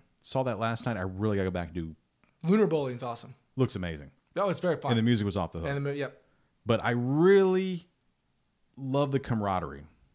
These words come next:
Speaker 1: So you're bowling against the team that you're bowling, and you're looking at some of the other teams that are bowling. And, and we had these, these guys. It was like Dan Wynn and, uh, Dat Wynn and
Speaker 2: Foo
Speaker 1: John
Speaker 2: Fam.
Speaker 1: Wynn. Yeah. <laughs>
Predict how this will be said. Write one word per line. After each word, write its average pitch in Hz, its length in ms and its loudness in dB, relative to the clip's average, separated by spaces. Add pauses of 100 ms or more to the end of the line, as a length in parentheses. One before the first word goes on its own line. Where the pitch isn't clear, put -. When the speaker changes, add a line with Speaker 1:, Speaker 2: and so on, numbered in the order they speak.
(200)
Speaker 1:
So 127 360 2 (920)
you're 143 140 2
bowling 196 540 0 (240)
against 139 280 -2
the 120 60 -14
team 127 180 -4
that 113 100 -6
you're 101 100 -8
bowling, 98 280 -4
and 113 140 -4
you're 143 120 -4
looking 147 240 -4
at 113 80 -8
some 127 120 -6
of - 20 -4
the 113 80 0
other 104 120 -2
teams 95 240 -8
that 92 100 -6
are 90 40 -6
bowling. 107 500 -4 (280)
And, 113 300 -4
and 113 280 -6
we 139 100 -2
had 135 380 -4
these, 117 320 -6
these 104 240 -8
guys. 104 540 -6
It 85 80 -14
was 87 120 -14
like 80 280 -16
Dan 110 360 -4
Wynn 107 460 -2
and, 80 180 -8 (460)
uh, 78 240 -12 (120)
Dat 113 340 -6
Wynn 107 380 -2
and 78 80 -12
Speaker 2:
Foo 202 120 -2
Speaker 1:
John 113 120 -2
Speaker 2:
Fam. 170 200 2
Speaker 1:
Wynn. 92 240 -2
Yeah. 135 240 4 (300)
<laughs> - 200 -12